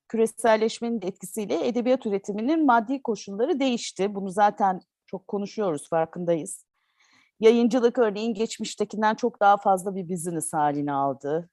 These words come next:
Ee, kültür endüstrisinin gelişmesiyle beraber yazar çizerlerin para kazanabileceği dizi yazarlığı gibi alanlar yükseldi.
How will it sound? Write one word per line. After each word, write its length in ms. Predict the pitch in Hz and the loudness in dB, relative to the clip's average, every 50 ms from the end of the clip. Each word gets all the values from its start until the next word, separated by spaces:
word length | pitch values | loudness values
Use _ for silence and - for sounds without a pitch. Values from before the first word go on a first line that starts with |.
| - - - | -20 -10 -4
Ee, 320 | 160 165 165 170 170 165 | -2 0 0 0 -2 -4
kültür 280 | - 220 208 - - 226 | -6 -6 -6 -4 0 2
endüstrisinin 680 | 226 214 208 190 - - - 190 196 - - 220 220 | 2 2 2 -2 -8 -10 -10 -10 -10 -8 -6 -6 -2
gelişmesiyle 680 | 185 208 208 202 - - 208 202 - - 214 196 196 190 | -2 -2 -2 -2 -4 -6 -8 -6 -6 -4 -4 -2 0 2
beraber 400 | 196 190 185 185 190 190 190 190 | 4 6 6 6 8 6 6 6
yazar 400 | 196 185 165 202 196 196 190 - | 4 0 2 4 4 4 2 0
çizerlerin 640 | - - 170 190 196 190 190 190 190 185 190 190 | -6 -10 -2 0 2 2 2 0 -2 -4 -6 -6
para 240 | - 196 185 185 185 | -4 -2 -2 -2 -2
kazanabileceği 800 | - 180 147 175 170 165 160 165 160 165 151 - 170 170 160 | -4 -6 -4 -4 -4 -4 -6 -6 -8 -10 -6 -4 -4 -4 -4
dizi 200 | 156 170 160 196 | -6 -8 -6 0
yazarlığı 480 | 202 190 175 151 175 170 160 156 160 165 | 2 2 2 4 4 2 2 2 0 -4
gibi 220 | 151 - 151 165 | -6 -6 -8 -6
alanlar 580 | 151 - 131 160 156 156 156 156 160 156 151 151 | -4 -2 0 0 2 2 2 0 0 0 0 0
yükseldi. 760 | 151 147 139 - _ - - _ - 123 - _ 151 165 190 | -2 -4 -6 -10 _ -20 -20 _ -20 -20 -16 _ -12 -12 -12